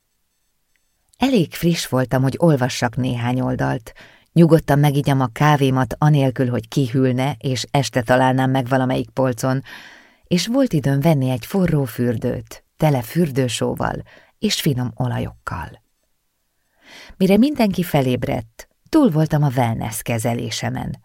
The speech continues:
Kicsit összerámoltam az esti kupit a konyhában, és megfésültem a hajamat. Megérte ezért kevesebbet aludni? Totálisan.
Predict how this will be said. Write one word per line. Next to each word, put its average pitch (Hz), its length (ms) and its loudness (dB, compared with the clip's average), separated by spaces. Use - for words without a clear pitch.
Kicsit - 320 0
összerámoltam 127 640 0
az 127 140 -4
esti 165 280 -4
kupit 127 320 -4
a 113 60 -8
konyhában, 127 580 -2
és 120 160 -6
megfésültem 117 720 -4
a 117 40 -4
hajamat. 117 640 -10
Megérte 143 640 0
ezért 185 360 2
kevesebbet 156 640 0
aludni? 120 640 -6
Totálisan. 107 960 -8